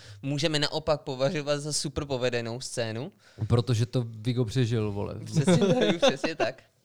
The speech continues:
Speaker 1: Ale všichni si vybavíme, protože ta scéna je vlastně výrazná, ačkoliv je vlastně nadbytečná, ale dodá tomu specifickou atmosféru. A to,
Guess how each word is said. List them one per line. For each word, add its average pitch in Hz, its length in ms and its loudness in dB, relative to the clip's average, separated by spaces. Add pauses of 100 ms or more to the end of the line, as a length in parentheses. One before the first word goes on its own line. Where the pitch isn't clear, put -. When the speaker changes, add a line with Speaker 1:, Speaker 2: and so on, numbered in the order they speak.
(1160)
Speaker 1:
Ale 143 420 -2 (440)
všichni 185 380 -4
si 233 160 -8
vybavíme, 151 720 -2 (180)
protože 156 360 -6
ta 185 120 -4
scéna 156 340 -4
je 160 100 -4
vlastně 160 300 -6
výrazná, 151 600 -2 (120)
ačkoliv 143 640 -4 (380)
je 151 340 2
vlastně 139 400 -6
nadbytečná, 147 920 -4 (460)
ale 139 180 2
dodá 175 400 0
tomu 180 260 -6
specifickou 180 800 -4
atmosféru. 143 640 -6
A 135 40 -6
to, - 40 -12